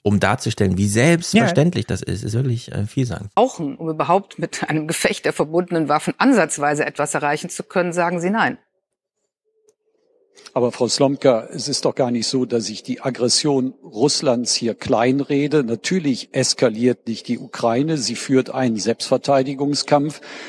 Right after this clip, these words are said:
Speaker 4: Darin haben wir sie unterstützt und das werden wir in Zukunft auch tun. Und Sie haben ja gerade auch in den ersten Kriegswochen und Kriegsmonaten gesehen, wie massiv die russischen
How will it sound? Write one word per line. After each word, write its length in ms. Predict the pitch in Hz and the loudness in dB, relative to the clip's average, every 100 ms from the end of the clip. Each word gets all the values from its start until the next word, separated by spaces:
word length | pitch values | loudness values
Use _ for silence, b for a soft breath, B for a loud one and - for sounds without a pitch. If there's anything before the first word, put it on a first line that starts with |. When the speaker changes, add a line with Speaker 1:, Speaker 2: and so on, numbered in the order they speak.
| B - | B 0
Speaker 4:
Darin 400 | 131 113 120 117 | 2 4 2 2
haben 200 | 131 143 | 2 2
wir 100 | 139 | 2
sie 120 | 127 | 0
unterstützt 680 | 143 143 156 - 156 - - | -2 -2 0 -2 -4 -6 -6
und 100 | 117 | -6
das 200 | 110 110 | -4 -2
werden 280 | 117 123 113 | 2 0 0
wir 200 | 110 117 | -2 -2
in 160 | 131 117 | -2 -2
Zukunft 560 | - 139 - 123 - | -2 -2 -2 -2 -2
auch 220 | - 123 - | -4 -4 -4
tun. 240 | 151 147 | -2 0
Und 180 | 127 - | 0 -2
Sie 160 | 120 | -2
haben 180 | 107 160 | 2 4
ja 120 | 156 | 4
gerade 400 | 117 107 117 117 | 2 2 2 2
auch 160 | 113 117 | 0 -2
in 180 | - 127 | -2 0
den 160 | 120 | 0
ersten 400 | 117 131 131 135 | 0 0 2 0
Kriegswochen 680 | - - 139 - 127 117 127 | -6 -6 -4 0 0 0 -4
und 120 | 113 104 | -6 -6
Kriegsmonaten 920 | - 135 - 123 131 131 135 - 135 | -8 -4 -2 0 2 2 -2 -2 -4
gesehen, 560 | 123 107 120 127 135 B B B B _ | -2 0 2 2 2 B B B B _
wie 160 | 135 | -4
massiv 800 | 160 135 123 - 170 185 135 - - | 0 2 2 2 2 -2 -2 -6 -10
die 160 | 117 | -6
russischen 920 | 113 101 - 131 - 139 - 131 117 | -6 -10 -4 -2 0 0 0 -2 -4